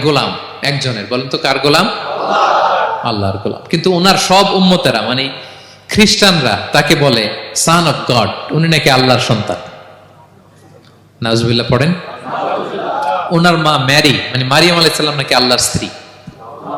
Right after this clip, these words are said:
নাউজুবিল্লাহ। কিন্তু উনি জন্মের পরেই দুধের শিশু মায়ের কোলে বসে একটা ছোট্ট ভাষণ দিয়েছিলেন। বলেছিলেন, "ইন্নী আব্দুল্লাহ আতানিয়াল কিতাবা ওয়া জাআলানি নাবিয়্যা।"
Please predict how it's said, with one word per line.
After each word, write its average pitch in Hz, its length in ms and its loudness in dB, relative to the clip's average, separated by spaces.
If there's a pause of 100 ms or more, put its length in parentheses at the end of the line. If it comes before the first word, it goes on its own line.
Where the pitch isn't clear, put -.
(140)
নাউজুবিল্লাহ। 110 680 -4 (1200)
কিন্তু 170 240 2
উনি 190 140 6
জন্মের 185 400 4
পরেই 175 440 4 (760)
দুধের 175 300 6
শিশু 165 320 2
মায়ের 151 460 4
কোলে 202 180 6
বসে 180 240 4
একটা 151 180 2
ছোট্ট 165 240 0
ভাষণ 143 380 2
দিয়েছিলেন। 113 420 0 (460)
বলেছিলেন, 147 480 4
"ইন্নী 180 320 4
আব্দুল্লাহ 165 840 6 (520)
আতানিয়াল 127 720 2
কিতাবা 113 400 0
ওয়া 104 120 4
জাআলানি 110 480 2
নাবিয়্যা।" 120 540 4